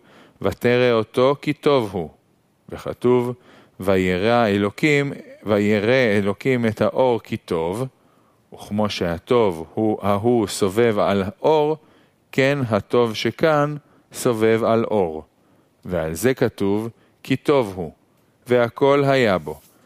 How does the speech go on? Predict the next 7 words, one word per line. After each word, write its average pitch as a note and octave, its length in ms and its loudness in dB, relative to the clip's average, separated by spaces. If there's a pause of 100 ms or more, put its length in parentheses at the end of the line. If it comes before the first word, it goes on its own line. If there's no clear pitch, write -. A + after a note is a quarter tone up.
(180)
שהיה F2+ 560 0
בו E2+ 240 -4
אור A2+ 300 0
השכינה, B2+ 600 -2 (640)
וכן B2+ 520 0
שנולד G#2 640 0
מהול. G2 460 -4